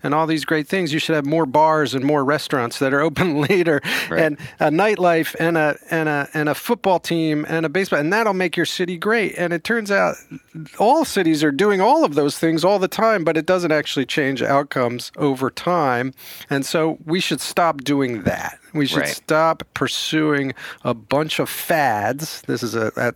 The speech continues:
Speaker 1: at the local pause, and this goes to your second part. A bunch of fads, which is, "Oh, we'll build a downtown mall. That'll attract new people. We'll, we'll put in, uh, you know, we'll put in a stadium. That'll attract new people." And we often make mistakes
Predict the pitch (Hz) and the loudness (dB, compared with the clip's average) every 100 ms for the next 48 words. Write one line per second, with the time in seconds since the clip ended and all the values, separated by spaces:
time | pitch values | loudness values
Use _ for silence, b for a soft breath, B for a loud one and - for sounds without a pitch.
0 | - 131 - 113 123 - 101 139 131 117 | -4 -6 -4 -2 -2 -4 -4 -2 -2 -4
1 | 120 - 120 - 117 104 - 165 147 - | -6 -4 -4 -4 -4 -4 -2 -4 -4 -2
2 | 110 101 - B B B B - 113 151 | -2 -2 -4 B B B B -4 0 0
3 | 175 - 139 - - 160 151 123 113 120 | 0 0 -2 -4 0 2 4 4 2 -2
4 | - 135 143 117 165 170 143 131 165 170 | -2 0 0 0 2 2 2 2 2 2
5 | 147 165 165 147 160 151 151 170 131 110 | 2 2 0 0 0 2 2 4 4 2
6 | 139 156 143 - 131 110 120 110 - 110 | 2 4 2 0 0 -2 -2 -4 -4 -6
7 | 101 98 127 120 - 156 143 135 131 127 | -4 -2 -2 -4 -8 -10 -2 0 0 -2
8 | B B B _ - 175 170 151 156 165 | B B B _ 0 2 4 4 0 -2
9 | 147 139 135 127 - - 143 131 131 131 | -2 2 2 2 -2 -2 0 0 0 0
10 | 160 160 151 - - 185 151 113 117 151 | 0 0 -2 0 0 0 0 -2 0 0
11 | 175 139 - 120 107 120 110 - 117 117 | 2 2 0 0 0 -2 -6 -4 -4 -2
12 | 104 B B - 135 156 175 220 208 170 | -2 B B -2 0 2 2 0 0 0
13 | 165 151 - - 185 185 151 - - | 0 -2 -4 -4 -2 -2 -2 -6 -12